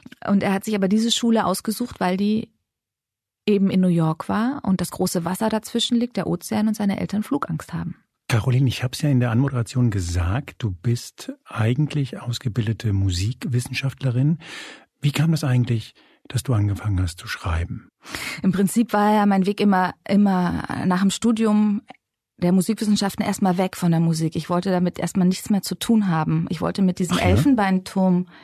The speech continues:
Speaker 1: der Musik nichts mehr zu tun haben. Ich hab gearbeitet auch für ein Ensemble für neue Musik, zeitgenössische Musik. Das ist ja für mich ganz oben angesiedelt im Elfenbeinturm. Und ich hab für die gearbeitet, hab für die Pressearbeit gemacht. Also ich fühlte mich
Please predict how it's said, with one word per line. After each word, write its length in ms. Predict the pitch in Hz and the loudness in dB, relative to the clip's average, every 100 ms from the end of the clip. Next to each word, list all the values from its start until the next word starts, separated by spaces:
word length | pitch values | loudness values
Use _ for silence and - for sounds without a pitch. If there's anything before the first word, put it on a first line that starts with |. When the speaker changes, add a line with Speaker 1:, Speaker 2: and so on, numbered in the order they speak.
| - - - _ - | -20 -20 -20 _ -4
Speaker 1:
der 120 | 190 | 2
Musik 640 | 196 190 214 233 - - - | 2 4 2 0 -6 -8 2
nichts 300 | 202 208 226 | 2 2 0
mehr 100 | 208 | 0
zu 140 | 214 | -2
tun 220 | - 240 | 2 4
haben. 120 | 196 180 | 4 2
Ich 100 | 190 | 0
hab 120 | - | -4
gearbeitet 640 | 185 - 202 233 233 226 | -2 0 0 0 -2 -2
auch 160 | 202 190 | -4 -2
für 160 | 196 | -2
ein 100 | 190 | 0
Ensemble 420 | 185 180 214 214 214 | 2 0 2 2 2
für 120 | 180 | 4
neue 240 | 175 202 | 4 6
Musik, 320 | 254 233 247 | 6 4 0
zeitgenössische 640 | - 214 - 226 220 233 233 | 0 -2 2 2 2 0 4
Musik. 360 | 220 202 233 214 | 4 4 0 -2
Das 140 | 185 | -4
ist 160 | 196 - | -4 -2
ja 180 | 185 - - _ _ _ _ _ _ | -2 -4 -16 _ _ _ _ _ _
für 280 | - - 214 | -20 -2 2
mich 260 | 202 202 - | 4 2 -2
ganz 240 | 202 208 | -4 -4
oben 300 | - 233 233 | -2 0 0
angesiedelt 800 | - 190 202 185 180 185 170 170 - - - - | 0 2 2 2 0 0 0 -2 -10 -20 -20 -4
im 160 | 202 196 | 0 2
Elfenbeinturm. 1000 | 185 196 190 165 165 156 - 156 95 156 _ _ _ - | 2 2 2 2 0 -2 -4 -4 -4 -8 _ _ _ -4
Und 120 | 185 | -2
ich 60 | 190 | -2
hab 100 | - | 0
für 100 | 185 | 0
die 100 | 180 | 0
gearbeitet, 380 | 175 180 196 | 0 -2 0
hab 120 | - - | -2 -2
für 100 | 175 | -4
die 80 | |
Pressearbeit 560 | 170 175 170 175 156 156 | -2 -4 -4 -4 -4 -6
gemacht. 420 | 151 147 147 - | -6 -4 -6 -12
Also 120 | - 185 | -6 -4
ich 80 | |
fühlte 220 | - 233 220 | 0 2 4
mich 200 | 208 | 2